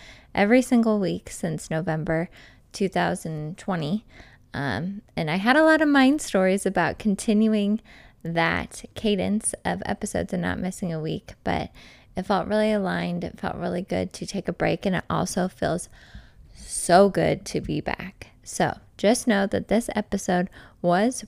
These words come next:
pre-Arlo, <laughs> our son, that is his name, uh, but I am in the works of recording a episode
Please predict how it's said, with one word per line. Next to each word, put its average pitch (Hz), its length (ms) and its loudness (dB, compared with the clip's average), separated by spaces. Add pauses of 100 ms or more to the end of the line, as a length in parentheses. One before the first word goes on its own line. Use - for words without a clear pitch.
pre-Arlo, 185 920 2 (200)
<laughs> - 200 -4
our 196 260 2
son, 196 420 0
that 202 160 0
is 196 120 -4
his 208 180 -8
name, 190 300 2 (600)
uh, 156 240 0
but 165 220 -2
I 175 120 4
am 165 380 -2 (100)
in 180 120 0
the 190 100 2
works 170 540 -4
of 175 200 -2
recording 160 680 -4 (100)
a 165 380 -4
episode 170 600 -2